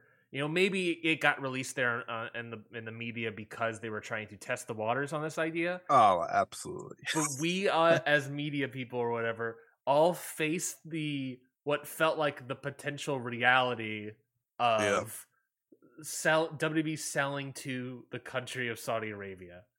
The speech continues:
Speaker 1: And
Speaker 2: Yeah.
Speaker 1: that just was hilarious for, like, the thir-, first thirty minutes, hour. And then when it set in, like, "Oh, this actually might be, this actually might be real,"
Speaker 2: Yeah.
Speaker 1: it became, "Oh, fuck, the women's division screwed." People like Sami Zayn, who are, like,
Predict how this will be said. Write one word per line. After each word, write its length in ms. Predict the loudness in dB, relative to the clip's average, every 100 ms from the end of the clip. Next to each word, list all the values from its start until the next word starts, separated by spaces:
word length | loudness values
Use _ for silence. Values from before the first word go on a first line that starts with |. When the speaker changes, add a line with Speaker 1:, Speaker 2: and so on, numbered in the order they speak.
| _ _ _ _ _
Speaker 1:
And 100 | -2
Speaker 2:
Yeah. 40 | 4
Speaker 1:
that 300 | 6 4 2
just 420 | 0 0 0 -10 _ _ _ _ _ _
was 320 | 0 0 0 -4 2
hilarious 680 | 4 6 8 8 8 6 4
for, 140 | 0
like, 180 | 0 0
the 100 | -2
thir-, 460 | -2 4 6 6 0
first 400 | 2 2 2 -6 -2
thirty 320 | 2 4 2
minutes, 360 | 2 0 0 0 4
hour. 500 | 6 6 4 2 -2 -18 _
And 160 | 2 4
then 260 | 4 2 0
when 220 | -2 0
it 200 | -4 -4
set 240 | 0 2
in, 140 | 4 2
like, 280 | 2 0 0
"Oh, 100 | -2
this 200 | -2 2
actually 280 | 2 2 -2
might 160 | -2
be, 120 | -4
this 220 | -6 0 2
actually 260 | 2 0
might 140 | -4 -4
be 80 | -4
real," 320 | 0 4 4
Speaker 2:
Yeah. 460 | 4 6 6 4 -2
Speaker 1:
it 80 | -2
became, 500 | -4 -2 -2 -2 -6 _ _ _
"Oh, 220 | 2 4 2
fuck, 520 | 2 2 2 0 -8 _ -18
the 80 |
women's 380 | -8 -4 -2 -2
division 460 | -2 -2 0 -2 -6
screwed." 600 | -8 -4 0 2 0 -2
People 240 | -6 -4
like 160 | -4 -4
Sami 320 | -4 -4 -4
Zayn, 520 | -6 -2 0 0 -2
who 140 | -4 -2
are, 100 | -2
like, 200 | -4